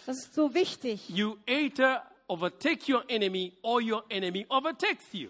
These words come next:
Speaker 1: Entweder du überholst deinen Feind oder, oder dein Feind überholt dich.
Speaker 2: As I've already told you, your enemies are not people.
Speaker 1: Und ich habe euch schon gesagt,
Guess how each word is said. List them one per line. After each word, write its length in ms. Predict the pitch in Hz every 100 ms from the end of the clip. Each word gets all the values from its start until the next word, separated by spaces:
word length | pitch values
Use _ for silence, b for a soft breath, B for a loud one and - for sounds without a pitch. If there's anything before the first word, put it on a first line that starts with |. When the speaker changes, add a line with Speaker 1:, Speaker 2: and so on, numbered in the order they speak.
| -
Speaker 1:
Entweder 440 | 277 320 320 311 302
du 140 | 294
überholst 880 | - 262 254 247 - 320 392 - -
deinen 220 | 247 240
Feind 420 | 262 262 240 285 -
oder, 240 | 247 254 254 -
oder 180 | 269
dein 200 | 254 240 240
Feind 320 | 262 240 -
überholt 520 | 247 277 285 302 302
dich. 240 | 302 190 -
Speaker 2:
As 160 | 202 220
I've 120 | 208
already 200 | 247 254
told 380 | - 226 220 151
you, 320 | 160 139 175 - _ _
your 180 | 202 240
enemies 340 | 240 208 208
are 80 | 226
not 160 | 262 -
people. 300 | 349 - 175 -
Speaker 1:
Und 120 | 269
ich 140 | 277 -
habe 100 | 254
euch 100 | 294
schon 160 | 302 285
gesagt, 560 | 277 320 285 254 -